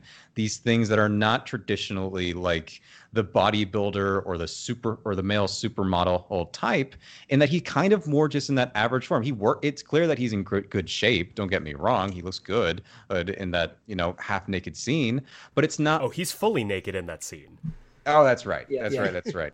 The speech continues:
Speaker 3: And I think we mean Chris, Chris Pine too, not Chris Pratt. Sorry, Chris Pine. Just, just to, just follow. Bec-,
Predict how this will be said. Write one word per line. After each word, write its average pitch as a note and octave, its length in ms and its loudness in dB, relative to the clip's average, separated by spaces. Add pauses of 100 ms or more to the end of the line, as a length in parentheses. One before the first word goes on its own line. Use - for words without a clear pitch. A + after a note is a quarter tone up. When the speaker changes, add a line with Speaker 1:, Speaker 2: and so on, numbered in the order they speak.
Speaker 3:
And G#3 80 6
I G#3+ 60 8
think B3 100 2
we C#4 80 2
mean A#3+ 140 4
Chris, - 400 6
Chris - 200 6
Pine D#3+ 360 4
too, A#2+ 320 -2
not C#3 200 2
Chris - 200 4
Pratt. - 400 -6
Sorry, A#2+ 240 -4
Chris - 260 2
Pine. C3 300 0
Just, B2+ 200 -4
just D#3 200 0
to, D3 200 4 (200)
just - 120 -10
follow. B2+ 200 -2 (560)
Bec-, - 200 4